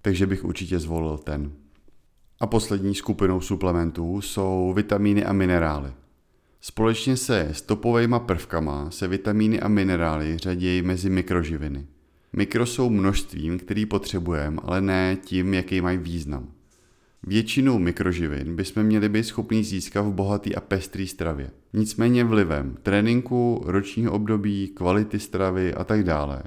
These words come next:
může docházet k nedostatku některých mikroživin v našem organismu. Zatímco protein a kreatin je vhodný takřka pro každýho,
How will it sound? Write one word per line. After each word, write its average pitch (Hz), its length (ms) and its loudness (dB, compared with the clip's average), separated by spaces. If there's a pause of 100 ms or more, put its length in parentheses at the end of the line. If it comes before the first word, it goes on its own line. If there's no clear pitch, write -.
(340)
může 104 300 4
docházet 107 560 2
k 107 120 -6
nedostatku 107 640 0
některých 110 560 2
mikroživin 82 680 -4
v 92 80 -6
našem 85 300 -4
organismu. 76 580 -6 (760)
Zatímco 107 800 0
protein 95 520 2
a 110 40 0
kreatin 80 560 -2
je 95 100 0
vhodný 98 420 0
takřka - 440 -6
pro 101 200 -2
každýho, 80 680 -4